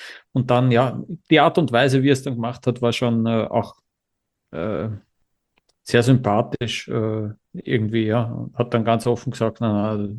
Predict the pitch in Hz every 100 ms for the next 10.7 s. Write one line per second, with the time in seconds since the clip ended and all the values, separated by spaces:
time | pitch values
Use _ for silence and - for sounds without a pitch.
0 | 123 _ _ _ _ _ - 113 - 104
1 | 101 - 107 104 101 - _ _ _ -
2 | 165 131 147 127 127 127 135 131 123 113
3 | - 131 - 110 110 110 101 101 98 -
4 | - 101 98 98 _ - 135 131 131 131
5 | 123 110 120 120 117 123 131 131 127 120
6 | - 123 143 131 127 110 113 120 113 -
7 | 123 - 120 113 113 110 110 - 117 104
8 | 120 - 104 110 113 - 117 113 135 127
9 | 131 139 131 127 123 123 127 127 127 120
10 | 123 113 120 117 117 117 113